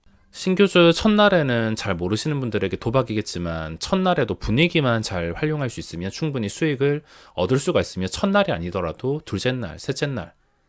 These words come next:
그게 떨어지지 않는 구간에서 가끔씩 찾아오는 대박을 만들기 때문에 제가 신규주를 좋아하는 이유입니다. 여기서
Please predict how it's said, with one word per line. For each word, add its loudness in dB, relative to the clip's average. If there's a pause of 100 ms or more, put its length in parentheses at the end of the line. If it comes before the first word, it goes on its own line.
(1300)
그게 4
떨어지지 6
않는 0
구간에서 0
가끔씩 0
찾아오는 0
대박을 0
만들기 -2
때문에 -4
제가 -4
신규주를 0
좋아하는 -2
이유입니다. -6 (460)
여기서 2